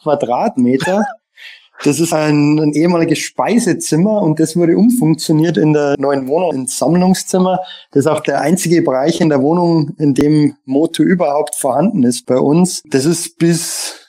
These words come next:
Speaker 1: wirklich zur Decke vollgestellt. Mich wundert selbst manchmal, wie ich das ganze Zeug noch reinbekomme.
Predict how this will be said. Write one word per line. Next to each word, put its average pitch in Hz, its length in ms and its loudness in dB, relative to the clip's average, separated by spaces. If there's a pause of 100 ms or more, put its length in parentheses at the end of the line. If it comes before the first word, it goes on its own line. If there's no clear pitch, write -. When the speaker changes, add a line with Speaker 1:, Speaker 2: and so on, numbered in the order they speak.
Speaker 1:
wirklich 165 420 -2
zur - 200 0
Decke 160 320 -2
vollgestellt. 175 840 0
Mich 160 260 2
wundert 196 300 2
selbst 196 320 -2
manchmal, 151 300 0
wie 165 80 2
ich 165 40 -2
das 147 160 -2
ganze 151 260 0
Zeug 190 260 0
noch 120 180 -2
reinbekomme. 131 680 2